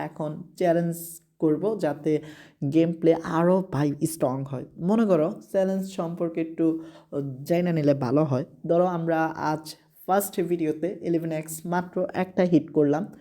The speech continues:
then লং ভিডিওতে একটা। ওকে,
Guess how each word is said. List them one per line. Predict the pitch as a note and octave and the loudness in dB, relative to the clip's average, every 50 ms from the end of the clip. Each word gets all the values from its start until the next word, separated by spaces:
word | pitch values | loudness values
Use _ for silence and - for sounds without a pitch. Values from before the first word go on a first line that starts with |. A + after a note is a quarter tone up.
| - - - - _ _ _ D3+ D3 D3+ | -20 -20 -20 -20 _ _ _ -10 -2 2
then | E3 D#3+ D#3+ D#3+ D#3+ D#3+ E3 E3+ - - - - - _ _ _ _ _ - D#2 C#3 D3+ D#3+ | 2 2 4 2 0 0 -2 -4 -6 -8 -18 -20 -20 _ _ _ _ _ -8 -2 2 4 6
লং | F3+ F#3 G3 G#3 G#3+ A3 A3+ A3+ A3+ G3+ F3 E3+ | 6 6 4 2 0 -2 -4 -6 -8 -8 -2 -2
ভিডিওতে | G3+ G#3 G#3 G3+ G3 G3 G3 - - - D3+ | 0 2 2 2 2 2 -2 -4 -2 -4 -6
একটা। | C#3+ - - C#3 - - - G#3 | -6 -8 -8 -8 -8 -6 -6 -6
ওকে, | G3+ - G3+ | -4 -4 -4